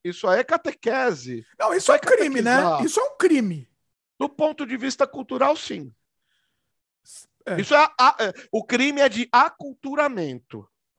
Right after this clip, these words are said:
Speaker 2: Pois é. Deixa eu fazer um parênteses, pequeno parênteses que tem relação a isso. Eu fiz um vídeo aqui no Canadá, o, tá tendo um problema muito sério, né? Que, que tinha as es-,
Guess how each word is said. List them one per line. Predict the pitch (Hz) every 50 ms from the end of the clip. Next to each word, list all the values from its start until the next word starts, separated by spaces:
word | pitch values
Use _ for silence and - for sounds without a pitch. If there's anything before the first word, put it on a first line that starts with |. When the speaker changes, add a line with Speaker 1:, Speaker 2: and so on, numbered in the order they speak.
| _ _ _
Speaker 2:
Pois | - 190 180 190 202
é. | 196 156 135 _ _ _ - - _ _ _
Deixa | - 240 262 285 285 330
eu | 302
fazer | - 330 311 254 233 302
um | 294 285 240
parênteses, | - 285 277 254 247 262 262 233 - 240 202 196 196 - - - _ _ _ _ _ _ _
pequeno | - 233 233 - 269 262 269
parênteses | 220 262 240 233 240 247 - -
que | - -
tem | - 262 233
relação | 226 247 247 226 - - 254 240 240
a | 220
isso. | 208 220 226 - - 302 262 - _ _ _ _ _ -
Eu | - 226 220
fiz | 226 277 285 254
um | 285 269
vídeo | 233 208 254 254 254 208 208 202 - -
aqui | 202 208 196 - 262 262
no | 277 262
Canadá, | - 262 247 240 220 202 202 220 226 220 180 - - _ _ _ _ _ _ _ _
o, | - 190
tá | - - 233 220
tendo | - 254 262 269
um | 269
problema | - 277 262 220 220 254 269 269 262
muito | 247 262 277 -
sério, | - - - 269 247 254 262 240 214 190 185
né? | 196 220 240
Que, | 226 240 233 214 - - _ _ _ _ _
que | - - 214
tinha | - - 254 254
as | 247 208 202
es-, | 233 214 -